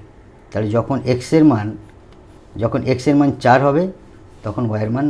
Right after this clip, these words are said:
নয় হবে। যখন এক্স এর মান নয় হবে, তখন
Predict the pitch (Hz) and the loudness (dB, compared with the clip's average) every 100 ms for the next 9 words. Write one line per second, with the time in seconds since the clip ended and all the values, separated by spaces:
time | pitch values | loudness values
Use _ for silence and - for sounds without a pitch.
0 | 104 98 87 82 78 - - - - - | -2 -4 -8 -10 -14 -20 -20 -20 -18 -2
1 | 120 135 127 123 151 147 147 135 120 131 | 0 2 0 0 2 4 4 4 4 4
2 | 139 143 175 185 - - - - 104 | 2 0 -2 -6 -18 -20 -20 -10 -6